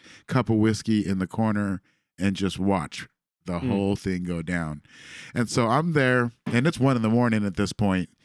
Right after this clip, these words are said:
Speaker 1: So, you know, everybody's drunk. There's
Speaker 2: Yeah.
Speaker 1: already, there's a couple fights almost here, a couple fights almost there.
Speaker 2: Mm.
Speaker 1: People are getting kicked out here and there. And this girl, this white girl, typical Everett, like, thinks she's black type white girl,
Speaker 2: <laughs>
Speaker 1: uh,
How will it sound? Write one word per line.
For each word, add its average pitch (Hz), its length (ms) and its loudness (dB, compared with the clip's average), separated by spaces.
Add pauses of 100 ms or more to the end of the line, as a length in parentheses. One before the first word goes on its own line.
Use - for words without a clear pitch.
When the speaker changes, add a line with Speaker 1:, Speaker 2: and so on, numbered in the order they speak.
(220)
Speaker 1:
So, 90 420 0
you 107 120 0
know, 90 160 0
everybody's 107 440 0
drunk. 95 320 -2
There's 101 140 -4
Speaker 2:
Yeah. 107 80 2
Speaker 1:
already, 101 240 4
there's 101 160 2
a 98 60 -8
couple 135 260 0
fights 120 320 0
almost 117 300 0
here, 120 160 2
a 113 40 0
couple 123 240 -2
fights 110 300 -2
almost 113 320 0
there. 104 400 2
Speaker 2:
Mm. 123 220 -4 (360)
Speaker 1:
People 135 220 6
are 127 60 2
getting 117 240 0
kicked 123 240 0
out 113 180 4
here 117 160 4
and 107 140 4
there. 101 300 2 (760)
And 135 140 2
this 131 160 0
girl, 139 400 4
this 120 180 0
white 123 240 2
girl, 110 320 2 (220)
typical 127 480 0
Everett, 117 520 2
like, 104 300 -4 (300)
thinks 117 200 -2
she's 113 200 -4
black 110 380 -4
type 104 220 -6
white 101 220 -4
girl, 90 320 -4 (100)
Speaker 2:
<laughs> - 880 -8
Speaker 1:
uh, 95 420 0